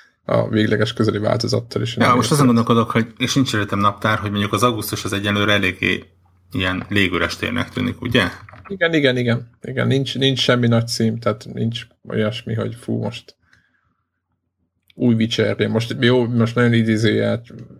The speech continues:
Speaker 1: i-, idézőjeles dolog ez, most új Witcher, nem inkább a címre
Speaker 2: Á,
Speaker 1: célzok.
Speaker 2: nekem is csak egy Deus Ex van felírva arra a hónapra.
Speaker 1: Hát igen, csak Deus Ex is már nem tudom hányszor el volt napokban, most már lehet, hogy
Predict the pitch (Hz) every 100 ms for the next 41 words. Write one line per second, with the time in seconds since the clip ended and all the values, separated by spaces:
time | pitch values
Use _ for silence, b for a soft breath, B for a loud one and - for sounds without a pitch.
0 | - 120 117 113 117 107 110 110 104 107
1 | 104 110 104 101 107 - 113 110 104 110
2 | - 117 110 110 113 107 104 107 107 107
3 | - 104 104 117 101 107 110 113 98 98
4 | 98 101 90 - 90 - 98 - 98 98
5 | 98 92 95 92 98 104 107 - 107 -
6 | _ - - - - 127 117 127 131 127
7 | 120 120 123 - 120 117 117 113 107 117
8 | 113 110 113 113 113 107 107 - 113 113
9 | 120 110